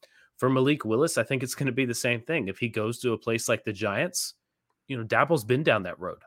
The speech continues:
I'm, I'm a lot more interested then. If he goes to a place like Pittsburgh, Tomlin, I'm interested in that then. If he goes to a place like Detroit or Washington, I become much less interested because those are very unstable franchises,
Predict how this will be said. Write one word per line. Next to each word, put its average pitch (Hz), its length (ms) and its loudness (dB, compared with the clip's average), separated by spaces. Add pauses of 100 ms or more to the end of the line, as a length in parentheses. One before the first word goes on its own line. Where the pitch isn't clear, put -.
(280)
I'm, 131 300 2
I'm 127 180 4
a 131 60 2
lot 131 220 6
more 123 140 -2
interested 127 380 -4
then. 85 220 -10 (320)
If 110 100 -8
he 135 80 2
goes 131 260 2
to 139 120 0
a 127 40 -2
place 131 300 0
like 127 200 0
Pittsburgh, 98 440 -4 (120)
Tomlin, 135 500 2 (100)
I'm 127 240 4
interested 135 480 -4
in 104 120 -4
that 90 200 -8
then. 82 180 -12 (400)
If - 120 -6
he 175 80 2
goes 175 240 2
to 156 120 2
a 139 40 0
place 135 320 0
like 110 200 0
Detroit 110 540 -2 (200)
or 110 100 0
Washington, 117 640 -2
I 127 100 2
become 143 280 0
much 117 400 0
less 120 240 2
interested 139 500 -6
because 120 300 -2
those 123 140 -4
are 123 40 -2
very 131 260 4
unstable 113 500 0
franchises, - 760 -10